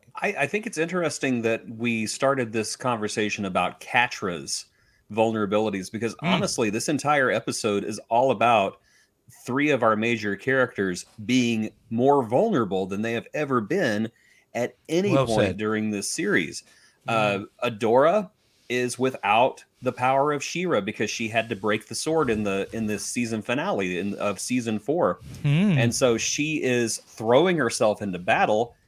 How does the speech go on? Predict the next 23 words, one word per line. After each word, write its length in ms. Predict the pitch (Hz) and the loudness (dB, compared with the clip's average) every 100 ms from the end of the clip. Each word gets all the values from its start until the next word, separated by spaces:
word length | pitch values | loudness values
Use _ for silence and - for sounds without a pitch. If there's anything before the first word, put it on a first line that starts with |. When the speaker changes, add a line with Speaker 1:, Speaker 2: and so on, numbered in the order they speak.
| _ _ _ - | _ _ _ -10
Speaker 1:
sort 520 | - - 123 127 277 | -6 -4 -2 0 0
of 80 | 320 | 0
like 260 | 269 262 | 0 2
the 80 | 208 | 4
way 300 | 165 151 180 | 4 4 4
that 300 | 175 147 - | 4 2 0
Catra 800 | - 123 127 185 - 131 98 95 - | -6 0 2 0 -2 2 2 0 -2
is 360 | 110 107 101 | -2 -2 -4
throwing 400 | - 104 110 127 | -2 2 4 2
herself 480 | 127 123 135 120 117 | 0 -2 0 0 0
at 80 | 107 | -2
Horde 360 | 135 113 107 | 0 2 0
Prime, 300 | - 156 190 104 | -2 -4 -2 -4
trying 300 | 113 104 110 | -2 -2 -2
to 60 | |
show 500 | 113 - 104 104 110 - _ _ _ | -4 0 2 2 0 -6 _ _ _
her 460 | - 135 120 117 107 | 2 4 6 4 0
value 640 | 101 113 165 175 107 92 | 0 2 2 2 0 -2
and 160 | 107 101 | -4 -2
her 160 | 117 104 | 0 0
worth. 480 | 98 208 233 - _ _ _ _ _ | 0 -2 -2 -6 _ _ _ _ _
Speaker 2:
Hmm. 60 | 101 | -2
Speaker 1:
Meanwhile, 720 | 143 180 156 110 110 147 151 | 0 2 2 4 2 0 -4